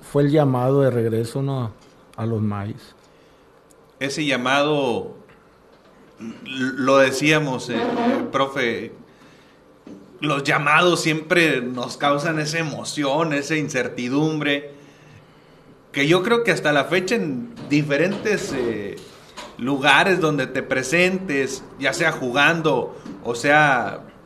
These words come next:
Speaker 2: teniendo una labor como esta, existe ese nerviosismo, pero ¿cómo fue ese llamado?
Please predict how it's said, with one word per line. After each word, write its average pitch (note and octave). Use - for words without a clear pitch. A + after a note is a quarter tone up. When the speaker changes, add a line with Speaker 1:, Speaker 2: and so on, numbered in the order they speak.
Speaker 2:
teniendo D3+
una D#3+
labor C#3+
como B2+
esta, D3+
existe F3+
ese F3+
nerviosismo, E3
pero D3+
¿cómo G#3+
fue F3+
ese D3+
llamado? G#2